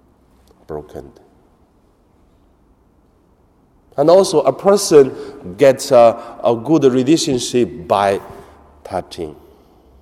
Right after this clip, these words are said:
And also you can see the people eat together,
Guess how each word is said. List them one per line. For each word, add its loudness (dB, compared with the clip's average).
And -6
also -4
you -4
can -10
see -4
the -6
people -6
eat -2
together, -2